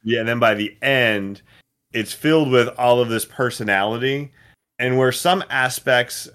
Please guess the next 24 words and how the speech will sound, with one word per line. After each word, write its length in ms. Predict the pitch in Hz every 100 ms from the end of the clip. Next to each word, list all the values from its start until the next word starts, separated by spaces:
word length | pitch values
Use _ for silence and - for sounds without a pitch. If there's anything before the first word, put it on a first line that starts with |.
| -
as 120 | 110
we've 300 | 101 104 95
already 340 | - 104 98 92
discussed 580 | 90 - - 92 85 90
at 200 | 76 95
length, 260 | 95 92
some 180 | 143 147
aspects 420 | 123 113 117 113
of 80 | 98
the 80 | 101
character 480 | - 104 98 - 98
quests 400 | 107 95 - -
and 140 | 98
the 320 | 92 90 85 92
various 380 | 104 92 92
things 220 | 104 95 - _ -
come 220 | 110 110
up 160 | 95
short. 520 | - - 117 123 - _ _ _ _ _ _ _ _ _ _ 110
I 140 | 113
did 600 | 113 110 - 139 147 139
feel 360 | - - 131 113
like 260 | 110 104 98 98
th-, 120 | 110